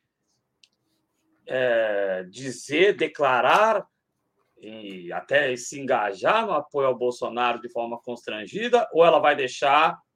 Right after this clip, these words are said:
na sua avaliação, esse apoio para a União Brasil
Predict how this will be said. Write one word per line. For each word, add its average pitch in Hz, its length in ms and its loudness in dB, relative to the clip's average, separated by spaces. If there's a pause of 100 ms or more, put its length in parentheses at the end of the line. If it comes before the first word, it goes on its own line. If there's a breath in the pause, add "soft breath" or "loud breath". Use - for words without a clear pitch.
(160)
na 113 140 -8
sua - 340 0
avaliação, 123 720 -2 (360)
esse 131 260 -2
apoio 131 500 -4 (320)
para 185 440 8
a 147 60 6
União 143 300 0
Brasil 143 640 0